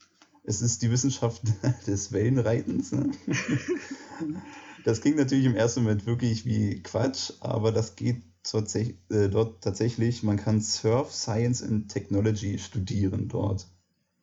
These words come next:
Ähm, dort erfahren die Studenten mehr über die Surferkultur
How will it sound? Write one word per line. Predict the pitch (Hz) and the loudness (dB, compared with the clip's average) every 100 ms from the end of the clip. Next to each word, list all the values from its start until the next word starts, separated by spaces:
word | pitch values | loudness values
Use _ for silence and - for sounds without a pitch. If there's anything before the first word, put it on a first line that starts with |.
| _ _ - | _ _ -2
Ähm, | 95 95 92 92 92 90 92 | 4 4 6 4 4 4 0
dort | - 104 117 | 2 2 2
erfahren | 120 - 104 117 | -2 0 2 4
die | 110 | 2
Studenten | - 107 110 113 101 | 2 0 2 2 4
mehr | 98 107 | 4 4
über | 110 98 | 2 0
die | 101 | -2
Surferkultur | - 110 131 147 143 135 131 135 131 131 | 0 0 2 0 2 0 0 2 2 2